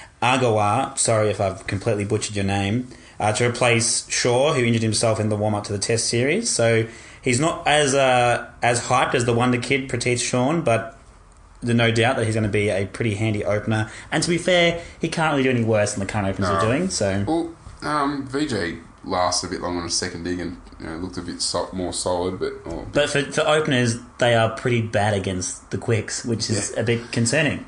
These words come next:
Speaker 2: Yeah,
Speaker 1: for,
Speaker 2: right. Well,
Speaker 1: for opening
Speaker 2: both of them,
Speaker 1: bats.
Speaker 2: both of them in strife. But who they drop, V J or Rahul? I reckon they drop V J. He's thirty-five, thirty-six, hasn't made a run in a while.
Speaker 1: All right.
Speaker 2: And he's gone out to Stark three times and f-, four hits.
Speaker 1: Yeah.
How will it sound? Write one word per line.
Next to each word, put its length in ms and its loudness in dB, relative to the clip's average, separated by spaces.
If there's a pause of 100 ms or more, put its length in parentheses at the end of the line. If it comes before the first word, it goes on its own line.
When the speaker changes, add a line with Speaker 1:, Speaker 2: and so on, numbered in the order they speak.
Speaker 2:
Yeah, 200 -2
Speaker 1:
for, 40 0
Speaker 2:
right. 180 4
Well, 200 2
Speaker 1:
for 80 2
opening 160 4
Speaker 2:
both 140 6
of 60 2
them, 200 2
Speaker 1:
bats. 120 0
Speaker 2:
both 200 2
of 60 -2
them 140 0
in 120 -2
strife. 400 -2
But 220 0 (260)
who 180 0
they 180 4
drop, 360 0
V 180 2
J 100 0
or 200 2
Rahul? 340 -2 (320)
I 100 0
reckon 260 0
they 140 0
drop 240 -4
V 160 -2
J. 300 -4
He's 220 -6
thirty-five, 760 -2
thirty-six, 680 -4
hasn't 280 -6
made 140 -6
a 40 -8
run 180 -8
in 60 -10
a 40 -10
while. 380 -6 (240)
Speaker 1:
All 80 -2
right. 260 -2 (560)
Speaker 2:
And 140 -2
he's 100 -2
gone 220 -2
out 100 -4
to 60 -10
Stark 600 -2
three 400 -4
times 380 -6
and 140 -12
f-, 260 -20
four 260 -8
hits. 420 -8
Speaker 1:
Yeah. 200 0